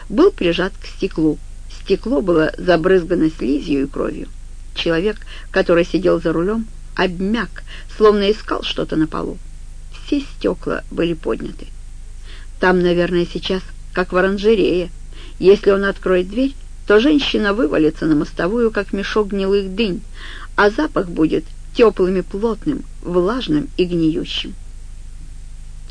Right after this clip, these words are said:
Такой же запах будет и в тоннеле. Ларри резко повернулся и пошел назад, чувствуя, как ветерок осушает пот у него на лбу.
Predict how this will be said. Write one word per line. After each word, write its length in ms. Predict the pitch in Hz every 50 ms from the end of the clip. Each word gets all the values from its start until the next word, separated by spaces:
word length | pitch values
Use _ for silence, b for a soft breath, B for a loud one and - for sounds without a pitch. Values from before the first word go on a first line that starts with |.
| - b b b b b b b b b b b b b b b b - - -
Такой 320 | 226 233 - - 240 226
же 160 | 202 196 190
запах 520 | 175 190 233 269 277 - 254 240 - - - -
будет 380 | 180 165 185 226 233 247 226 220 - - -
и 80 | 196
в 80 | 196 -
тоннеле. 460 | - - 170 160 151 - - - - - - - - - - - - - - - - - - - - -
Ларри 500 | 170 180 190 190 185 180 175 175 165 -
резко 400 | - 185 240 302 302 - - -
повернулся 560 | 156 160 160 160 160 185 220 269 262 - - 165
и 40 |
пошел 320 | 156 - 165 - - 160 165
назад, 380 | 175 165 160 156 - 165 160 - - - - - - -
чувствуя, 420 | - 196 185 - - - 165 170
как 220 | 160 165 160 - -
ветерок 480 | 170 180 - 175 180 226 226 - - - - -
осушает 540 | 180 185 - 156 151 - - 135 135 - -
пот 320 | - - - 104 110 - -
у 40 | -
него 240 | 175 156 147 135 156
на 160 | 160 151 147
лбу. 240 | 156 147 147 147 151